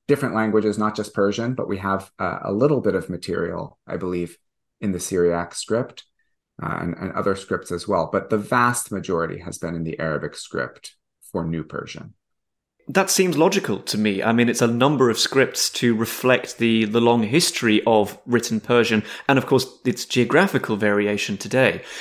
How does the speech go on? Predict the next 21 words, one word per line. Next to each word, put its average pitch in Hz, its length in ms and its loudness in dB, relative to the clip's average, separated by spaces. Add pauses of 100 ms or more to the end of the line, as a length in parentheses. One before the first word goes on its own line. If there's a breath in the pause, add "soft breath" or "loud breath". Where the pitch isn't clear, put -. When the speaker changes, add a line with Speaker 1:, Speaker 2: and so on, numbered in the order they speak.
(340 loud breath)
Speaker 2:
I'm 170 120 2
curious, 254 340 4
though, 120 180 4
I'd 135 100 4
like 202 200 2
to 190 120 0
just - 480 0
expand 151 440 2
on 120 120 4
something. 101 720 -2
You 135 320 4
mentioned 160 560 2
that - 180 0
Persian 131 380 4
today 113 440 4
is 110 140 0
primarily 127 640 4
written 120 460 0
in 127 140 2
the 123 180 4
modified 131 1300 0